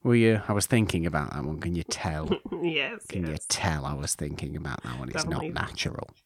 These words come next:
Speaker 2: Definitely, uh, heard the thought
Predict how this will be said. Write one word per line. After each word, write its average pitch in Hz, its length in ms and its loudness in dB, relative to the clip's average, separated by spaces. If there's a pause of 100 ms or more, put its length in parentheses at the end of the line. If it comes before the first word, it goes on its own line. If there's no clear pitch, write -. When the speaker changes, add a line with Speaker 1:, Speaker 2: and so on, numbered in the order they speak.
(300)
Speaker 2:
Definitely, 147 540 -6
uh, - 180 -8 (200)
heard 147 300 -4
the 131 80 -4
thought - 500 -4